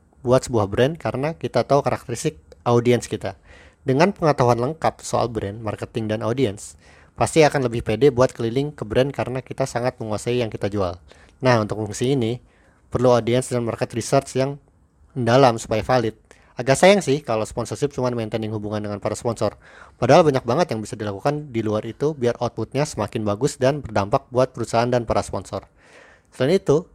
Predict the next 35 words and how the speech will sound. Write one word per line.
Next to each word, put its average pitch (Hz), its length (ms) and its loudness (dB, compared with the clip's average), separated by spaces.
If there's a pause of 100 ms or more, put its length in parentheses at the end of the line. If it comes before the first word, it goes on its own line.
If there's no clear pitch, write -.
yang 120 160 -4
seru 123 180 0
dari 110 220 0
kerja 107 240 -4
di 104 100 -2
sini 120 220 -4
adalah 127 400 0
jadi 117 220 -2
lumayan 104 340 -4
tahu 110 180 0
cara 120 280 0
operasional 113 840 -2
tim. 120 300 2 (540)
Karena 107 340 0
mau 143 160 4
nggak 110 220 2
mau 101 180 -2
kita - 340 -4
yang 131 140 0
ngurusin 113 380 -4
pengiriman 107 500 -6
air 110 160 -8
minum, 135 480 -2 (380)
susu, 139 420 2
buah, 131 420 4
aparel, 135 520 0
dan 156 240 2
segala 113 340 -4
macamnya. 90 540 -12 (400)
Sebagai 120 380 0
fresh 113 240 -2
grad, 147 360 4
gue 139 240 4
masih 123 320 -2
senang 107 560 -4